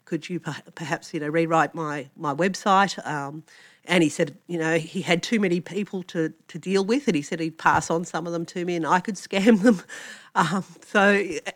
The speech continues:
it went through this, this whole, um,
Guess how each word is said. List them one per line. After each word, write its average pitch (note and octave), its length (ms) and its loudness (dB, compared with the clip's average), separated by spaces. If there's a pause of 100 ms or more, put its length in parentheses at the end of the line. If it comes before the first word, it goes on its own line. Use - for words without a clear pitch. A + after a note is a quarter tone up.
it B3 400 6
went E4 180 6
through A3 220 6
this, F#3+ 320 0
this F#3+ 300 -8
whole, G3 480 2 (560)
um, F#3+ 460 6